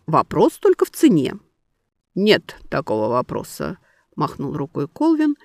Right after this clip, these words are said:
а я едва не свалилась под стол, услышав сумму. «С ума сошел?» продышавшись, спросила я. «Лара», ответил принц, отослав хозяина, «у нас медовый месяц,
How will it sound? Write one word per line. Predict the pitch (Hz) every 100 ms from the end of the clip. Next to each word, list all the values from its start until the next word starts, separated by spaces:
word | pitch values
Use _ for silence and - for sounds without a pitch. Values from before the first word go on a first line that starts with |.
| _ _
а | -
я | 202 311
едва | 294 214 247
не | 254
свалилась | - 180 180 208 208
под | - 175
стол, | - - - -
услышав | - - - - -
сумму. | - - - - - _ _ _ _ _ _ _
«С | - -
ума | 214 247 381
сошел?» | - - - 220 165 180 _ _ _ _
продышавшись, | 165 147 147 - 220 - 165
спросила | - - 165 - 160 165
я. | 143 127 - - _ _ _ _ _
«Лара», | - 131 123 110 - - _ _ _
ответил | 151 165 196 160 -
принц, | - 143 180 240 - _
отослав | 165 160 - 160 165
хозяина, | - 170 190 - - - 123 _ _ _ _ _
«у | 160
нас | 151 131 156 -
медовый | - 247 220 143 165 165
месяц, | 131 120 - - - -